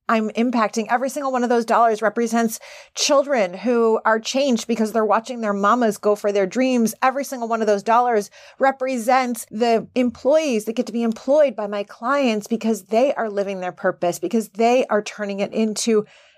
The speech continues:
revolutions that are changing the world.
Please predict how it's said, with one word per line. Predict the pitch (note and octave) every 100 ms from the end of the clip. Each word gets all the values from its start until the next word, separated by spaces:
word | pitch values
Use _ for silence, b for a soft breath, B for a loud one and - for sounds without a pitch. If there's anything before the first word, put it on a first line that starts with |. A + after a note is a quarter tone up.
| b A3+
revolutions | A#3+ A#3+ B3 A#3 B3 C4 - C4+ A#3 A3+ A3+
that | C4+
are | A#3
changing | A3 A#3 A3+ A3+
the | A3
world. | A3 A3 G#3+